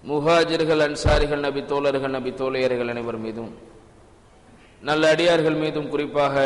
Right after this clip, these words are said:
நம் அத்தனை பேர் மீதும் என்றென்றும் நின்று நிலவட்டுமாக என்று இறைவனிடத்தில் துவா செய்தோனாக. கண்ணியத்திற்குரிய எல்லாம் வல்ல அல்லாஹு ரப்புல் ஆலமீன்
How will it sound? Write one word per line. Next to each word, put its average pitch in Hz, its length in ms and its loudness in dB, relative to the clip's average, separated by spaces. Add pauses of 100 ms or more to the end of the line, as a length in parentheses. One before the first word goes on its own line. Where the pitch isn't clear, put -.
(320)
நம் 135 180 -4
அத்தனை 143 320 -4
பேர் 131 200 -2
மீதும் 120 240 -6 (1040)
என்றென்றும் 156 540 0
நின்று 147 260 0 (120)
நிலவட்டுமாக 135 600 0 (120)
என்று 123 220 -4 (280)
இறைவனிடத்தில் 117 640 -6
துவா 107 240 -6
செய்தோனாக. 92 420 -12 (2000)
கண்ணியத்திற்குரிய 156 680 2 (1300)
எல்லாம் 156 300 2
வல்ல 147 180 0 (320)
அல்லாஹு 147 420 2
ரப்புல் 131 260 -2 (160)
ஆலமீன் 123 420 -2